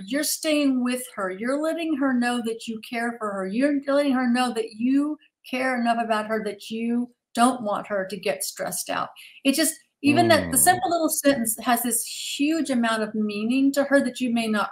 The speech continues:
Speaker 1: realize. And that alone, just knowing that you've asked the question, will help relieve her stress. Even if you don't if she has nothing for you to do at all, uh, you know,
Speaker 2: Mm-hmm.
Speaker 1: if she gives you, you think, "Well,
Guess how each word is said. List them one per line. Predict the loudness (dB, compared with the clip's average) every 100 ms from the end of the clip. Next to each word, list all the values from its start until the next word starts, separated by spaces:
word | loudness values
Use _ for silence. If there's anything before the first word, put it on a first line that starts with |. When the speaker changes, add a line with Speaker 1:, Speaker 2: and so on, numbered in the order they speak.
| 2
Speaker 1:
realize. | 4 4 2 -2 -2 -4 -6 -20 -20 -16 -18 -18 _
And | 2 4 4
that | 8 10 10 8 4
alone, | 2 4 4 4 2 0
just | 0 2
knowing | 4 4 4 2 0
that | -2 -6
you've | -4 -2
asked | -2 -2 -6
the | -12 -2
question, | -2 -2 -6 -6
will | -6 -2
help | -2 -2 -4
relieve | -8 -10 -12 -4 -2 -2 -2
her | -4
stress. | -4 -4 -2 0 2
Even | 2 4 4
if | 4
you | 4 6
don't | 4 2 -2 -16 _ _ _ -2
if |
she | 6
has | 8 10
nothing | 8 8 6 4
for | 4
you | -2 -4
to | -4
do | -2 0
at | 2 4 6
all, | 8 6 2 -2
uh, | -2 -4 -12
you | -2 0
know, | 0
Speaker 2:
Mm-hmm. | -2 -4 -4 -4
Speaker 1:
if | -2
she | -2 0
gives | 2 2
you, | 2
you | 2 4
think, | 2 4
"Well, | 0